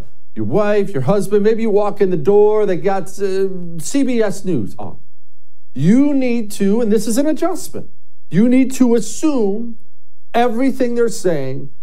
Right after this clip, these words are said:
is an outright lie. And I need to clarify this 'cause here's what you're probably saying right now. You're probably saying, "Jesse, I already knew that. I knew they were biased." No, nope. Pause. That's not it. If that's what you're saying,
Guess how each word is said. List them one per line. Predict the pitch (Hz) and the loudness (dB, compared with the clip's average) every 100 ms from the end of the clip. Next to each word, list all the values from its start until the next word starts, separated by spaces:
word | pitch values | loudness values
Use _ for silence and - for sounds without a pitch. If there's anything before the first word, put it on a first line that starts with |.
| - - | -2 2
is | 156 | 2
an | 160 151 180 | 2 0 0
outright | 185 - 180 175 196 | 0 0 0 0 0
lie. | 202 135 | 0 0
And | 110 | -2
I | 117 | -2
need | 139 | -2
to | 185 | -2
clarify | 196 302 214 117 | -2 -2 -2 -2
this | 113 110 | -2 -2
'cause | 123 123 | -2 0
here's | 165 170 | 0 0
what | 180 | -2
you're | |
probably | 160 170 165 | -2 -2 -2
saying | 160 143 104 | -2 -2 -2
right | 98 | -4
now. | 95 | -4
You're | 101 107 | -4 -4
probably | 151 147 139 | -4 -4 -4
saying, | 202 196 | -2 -2
"Jesse, | 190 285 240 269 | -2 -2 -2 -2
I | 262 | -2
already | 294 277 285 | -2 -2 -2
knew | 320 320 | 0 0
that. | 302 285 277 - - | 0 0 -2 -4 -4
I | 330 330 | -2 -2
knew | 349 339 | -2 0
they | 294 | 0
were | 277 | 0
biased." | 277 320 330 269 - 165 | 0 0 0 0 -2 -2
No, | 151 185 - - | 0 0 -2 -4
nope. | - 101 101 113 208 254 - - - - | -4 -2 -2 2 2 2 -2 -4 -2 -2
Pause. | - 165 - - - - - - - - - - - - - - - - | 0 0 -2 -4 -4 -4 -4 -4 -4 -4 -4 -2 -4 -4 -4 -4 -2 -2
That's | - - - | -4 -4 -2
not | 98 123 | -2 -2
it. | 90 - - - - - - - | -2 -2 -2 -2 -2 -2 -2 -2
If | 165 - | -2 -2
that's | 98 110 - | -2 -2 -2
what | 127 | -2
you're | 156 | -2
saying, | 139 165 135 113 110 | -2 0 0 0 -2